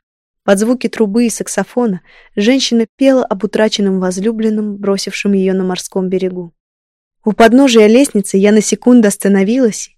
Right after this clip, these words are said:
и оглядела уже знакомую обстановку. Тоннели, расходившиеся от главного зала, бочки с выдержанным вином,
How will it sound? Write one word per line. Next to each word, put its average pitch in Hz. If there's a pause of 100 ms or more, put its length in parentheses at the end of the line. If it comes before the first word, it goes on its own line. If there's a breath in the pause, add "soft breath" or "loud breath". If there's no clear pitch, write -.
и 202
оглядела 202
уже 220
знакомую 202
обстановку. 190 (600)
Тоннели, 214
расходившиеся 214
от 190
главного 190
зала, 190 (560)
бочки 202
с -
выдержанным 196
вином, 190